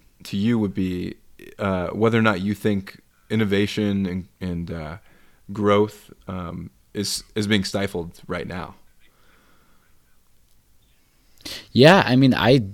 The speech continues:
Speaker 2: I do.
Speaker 1: Yeah.
Speaker 2: I, I, I don't think we're innovating. I, I think y-, my honest opinion is I think we're at five percent of what we're capable of
Speaker 1: So,
Speaker 2: doing.
Speaker 1: yeah, I mean, but
Speaker 2: I
Speaker 1: if
Speaker 2: mean,
Speaker 1: you think that's
Speaker 2: I
Speaker 1: the
Speaker 2: th-
Speaker 1: case, like, don't you think it's, like,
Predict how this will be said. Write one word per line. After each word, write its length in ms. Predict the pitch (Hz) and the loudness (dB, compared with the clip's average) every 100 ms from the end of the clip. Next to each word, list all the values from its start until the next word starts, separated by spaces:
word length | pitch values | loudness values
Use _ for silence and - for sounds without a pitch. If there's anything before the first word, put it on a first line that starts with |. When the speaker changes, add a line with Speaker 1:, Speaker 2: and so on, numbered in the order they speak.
| - | 0
Speaker 2:
I 100 | 117 | 0
do. 320 | 104 113 160 - - - _ - _ _ - - | 4 4 4 0 -10 -20 _ -20 _ _ -18 -4
Speaker 1:
Yeah. 160 | 110 - | -2 0
Speaker 2:
I, 100 | 110 | 0
I, 140 | - | 0
I 40 | 110 | 2
don't 280 | 113 131 139 | 4 2 2
think 200 | 135 104 | 0 0
we're 80 | |
innovating. 640 | - 98 87 95 90 85 - - - - | -2 -2 0 0 0 -4 -8 -14 -16 -6
I, 140 | 107 | -2
I 220 | 110 113 113 | -2 0 0
think 320 | 131 123 - - - - | 2 0 -4 -18 -20 -12
y-, 120 | 67 - - | -12 -12 -2
my 220 | 107 107 | 2 4
honest 240 | 110 120 123 | 4 2 0
opinion 320 | 120 123 127 | 0 2 4
is 100 | 120 | 2
I 60 | |
think 180 | 117 123 | 0 0
we're 120 | 127 | 2
at 140 | 127 120 | 2 2
five 400 | - - 107 120 | -2 2 2 2
percent 380 | 117 - 120 113 | -4 -2 -2 -2
of 80 | |
what 140 | 90 69 | -4 -4
we're 120 | 95 | -4
capable 400 | - 98 98 90 | -2 -4 -4 -6
of 80 | 80 | 0
Speaker 1:
So, 180 | 90 82 | 2 2
Speaker 2:
doing. 100 | 76 | 0
Speaker 1:
yeah, 280 | 139 151 | -4 -2
I 120 | 110 123 | -2 0
mean, 160 | 135 | 0
but 180 | 110 139 | 4 4
Speaker 2:
I 40 | |
Speaker 1:
if 40 | 214 | 4
Speaker 2:
mean, 100 | 196 | 2
Speaker 1:
you 60 | |
think 160 | 160 175 | -2 -2
that's 160 | 180 - | 0 0
Speaker 2:
I 40 | |
Speaker 1:
the 40 | |
Speaker 2:
th- 220 | - - 107 | 0 -2 -4
Speaker 1:
case, 180 | 151 | -2
like, 300 | 110 98 95 | 0 0 0
don't 160 | - 120 | -2 -2
you 60 | 120 | 0
think 260 | 123 117 | 0 0
it's, 200 | 101 - | 0 -2
like, 300 | 98 90 - | -2 -4 -8